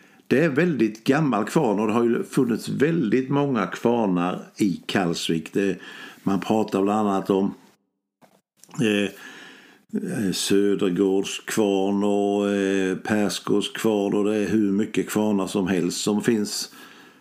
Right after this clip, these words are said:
Länsmansgården kvarn och så vidare. Men nu ska vi prata om Lanke kvarn. Redan av första delen av femtonhundratalet omnämns den i historieböckerna. Så den är ju ganska länge, eller gammal. Men, eh,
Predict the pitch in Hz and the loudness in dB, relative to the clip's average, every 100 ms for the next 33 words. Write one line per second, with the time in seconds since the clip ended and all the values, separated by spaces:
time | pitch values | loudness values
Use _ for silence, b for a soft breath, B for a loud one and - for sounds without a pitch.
0 | B _ - 98 117 113 - 98 - 95 | B _ 0 2 2 0 -2 -2 0 -2
1 | 90 87 107 92 92 87 95 85 92 127 | 0 -2 0 0 0 0 0 0 0 0
2 | 135 131 143 135 135 85 92 85 117 113 | 0 0 0 0 0 0 2 2 2 0
3 | - - 117 117 127 82 87 - - _ | -2 -2 -2 0 0 0 -2 -10 -20 _
4 | _ B B B B B B _ 143 170 | _ B B B B B B _ 0 2
5 | 117 117 113 - - - - - 160 175 | 0 0 -2 -4 -10 -18 -18 0 2 2
6 | - 190 - 143 123 95 - - 120 147 | -4 -2 0 2 2 0 -4 -2 0 0
7 | - - 90 82 - 90 113 85 - - | -2 -2 0 -2 0 0 2 0 -2 -12
8 | - 123 131 113 85 87 - 98 87 85 | -4 0 2 2 0 -2 -2 0 0 -2
9 | - 95 92 80 87 - - 87 - - | -2 0 0 0 -4 -6 -6 -6 -8 -14
10 | _ - - 104 104 107 90 104 110 - | _ -4 -2 0 0 0 0 0 -2 -4
11 | 85 90 95 101 82 85 95 B B B | -2 0 0 0 0 0 -2 B B B
12 | B B B - - 95 95 87 98 98 | B B B -4 -2 0 0 0 2 2
13 | 87 87 98 87 - 113 107 107 107 107 | 2 2 2 0 -2 0 2 2 2 2
14 | 107 | 0